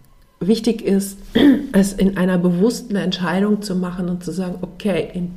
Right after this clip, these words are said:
dieser Situation entscheide ich mich, mit den anderen im Hamsterrad zu laufen und in der nächsten entscheide ich mich dagegen.“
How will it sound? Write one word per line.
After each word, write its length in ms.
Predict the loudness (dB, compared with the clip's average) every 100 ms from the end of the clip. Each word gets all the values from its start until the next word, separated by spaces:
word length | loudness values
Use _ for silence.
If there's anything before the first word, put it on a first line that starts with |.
| -2
dieser 540 | 0 2 0 0 0
Situation 1040 | 2 0 -2 -8 -10 -10 -4 0 2 0 -2
entscheide 580 | -2 -2 -2 -2 0
ich 160 | -2 0
mich, 300 | 2 2 0
mit 520 | 2 6 4 2 -8
den 160 | -6 -6
anderen 440 | -4 -4 -4 -6
im 140 | -6 -6
Hamsterrad 600 | -8 -8 -8 -8 -12 -8
zu 100 | -6
laufen 500 | -4 -6 -6 -6 -6 -12 -20 -20 -20 -20 -20 -20 -2
und 200 | 0 2
in 120 | 0
der 120 | -2
nächsten 480 | -2 -2 -4 -10 -10
entscheide 560 | -8 -8 -8 -6 -6 -6
ich 160 | -8
mich 240 | -10 -10 -10
dagegen.“ 560 | -12 -6 -4 -4 -6